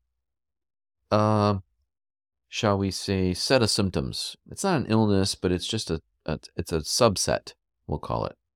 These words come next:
called anabolism. Not in the good way. Not like anabolic, where you build and make more muscle and repair and in your positive state. It's when your body doesn't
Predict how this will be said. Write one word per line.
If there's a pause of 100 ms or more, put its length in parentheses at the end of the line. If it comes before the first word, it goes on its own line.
(920)
called
anabolism. (440)
Not
in
the
good
way. (340)
Not
like
anabolic,
where
you
build
and
make
more
muscle
and (340)
repair
and
in
your
positive
state. (560)
It's
when (440)
your
body (400)
doesn't